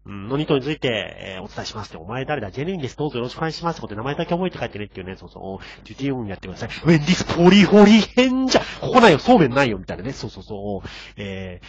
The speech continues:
ー、えー、ナオナのね、ジェヌインです。どうぞよろしくお願いします。ってことで名前だけ覚えて帰ってねっていうね。そうそうそう。またダバ集めて。ダバじゃねえからって、お重症ななってるからもうっていう。そうそうそう。早く風呂入ると入るわけないだろっていう。この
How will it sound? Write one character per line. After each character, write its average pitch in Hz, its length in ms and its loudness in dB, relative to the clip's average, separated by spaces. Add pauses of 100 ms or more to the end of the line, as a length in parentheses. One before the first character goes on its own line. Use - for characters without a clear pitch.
(180)
ー、 117 140 -6
え - 20 -8
ー、 98 40 -10
ナ 104 140 -8
オ 135 80 -4
ナ 135 100 -2
の 123 120 -2
ね、 95 40 -6
ジ - 120 -4
ェ - 20 4
ヌ 196 60 0
イ 190 60 -2
ン - 20 -6
で 123 80 -6
す。 - 80 -20
ど 156 80 -4
う - 20 -2
ぞ 135 80 -6
よ 123 60 -6
ろ 127 80 -6
し - 40 -8
く - 20 -12
お - 20 -12
願 151 80 -2
い - 20 -4
し - 80 -6
ま 147 80 -2
す。 - 40 -16
っ - 20 -14
て - 20 -12
こ 107 80 -12
と 101 60 -10
で - 20 -12
名 107 80 -8
前 139 100 -4
だ 156 80 -4
け - 40 -18
覚 170 140 -4
え - 20 -4
て - 80 -14
帰 110 60 -8
っ - 40 -14
て 101 80 -14
ね 92 80 -12
っ - 40 -16
て 92 100 -20
い - 20 -16
う 87 40 -20
ね。 92 120 -12
そ 92 120 -18
う - 20 -16
そ - 100 -20
う - 60 -20
そ 87 320 -16
う。 - 280 -20
ま 107 120 -14
た 147 100 -6
ダ 151 80 -2
バ 131 160 -2
集 - 80 -16
め 107 60 -8
て。 - 80 -18 (260)
ダ 180 200 4
バ - 180 4
じ 214 80 2
ゃ 139 40 2
ね 156 200 0
え 254 80 0
か 147 100 0
ら 117 60 0
っ - 20 -6
て、 113 80 -6
お 104 100 -6
重 180 280 -4
症 302 240 2
な 160 100 4
な 165 120 6
っ - 40 4
て - 140 -2
る 285 80 0
か 165 100 -4
ら 123 80 -4
も 110 220 -6
う - 20 -14
っ - 20 -20
て - 140 -16
い 90 60 -10
う。 82 60 -16
そ 104 100 -18
う 92 40 -18
そ 92 120 -20
う - 20 -20
そ 92 300 -12
う。 - 20 -12
早 139 200 -12
く - 20 -14
風 113 140 -14
呂 117 40 -10
入 135 220 -6
る - 60 -14
と - 40 -16
入 202 200 0
る 269 40 -2
わ 226 80 4
け - 80 -6
な 127 140 -2
い - 20 -4
だ 170 80 0
ろ 113 60 -2
っ - 60 -18
て - 120 -18
い 80 140 -12
う。 85 260 -14
こ 139 140 -8
の 170 160 2